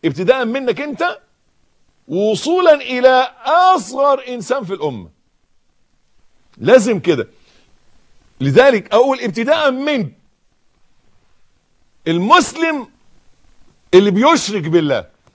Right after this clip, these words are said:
شوف فين؟ من أقصى العصاة من يشرك بالله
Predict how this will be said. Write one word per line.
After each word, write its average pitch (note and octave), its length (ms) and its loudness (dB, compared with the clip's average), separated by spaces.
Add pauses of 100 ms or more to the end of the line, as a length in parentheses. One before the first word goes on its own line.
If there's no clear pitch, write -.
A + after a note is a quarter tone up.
(140)
شوف C3+ 220 -10
فين؟ A#3 160 0 (3500)
من C#3 180 -2 (100)
أقصى C4 500 6
العصاة C4 680 4 (560)
من E3+ 200 -8
يشرك A#3 340 -6
بالله F3+ 380 -4